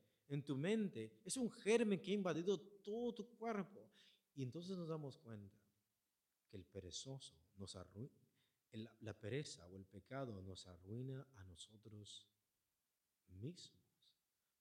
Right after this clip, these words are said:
Tú podrías ser un alma diligente aquí y ahora. Tú podrías ser una persona que ha prosperado en las áreas de su vida, pero no lo puede hacer a consecuencia de tu pecado. Dios te ha dado esa,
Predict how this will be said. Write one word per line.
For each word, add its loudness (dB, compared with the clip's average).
Tú -4
podrías 2
ser 2
un 0
alma -4
diligente -8
aquí -4
y 6
ahora. -2
Tú 0
podrías 6
ser 2
una 0
persona -2
que -4
ha -2
prosperado 0
en 0
las -4
áreas 0
de 2
su -2
vida, 2
pero 0
no 0
lo 2
puede 6
hacer 0
a -4
consecuencia 2
de 0
tu -8
pecado. -14
Dios 4
te 10
ha 10
dado 6
esa, 2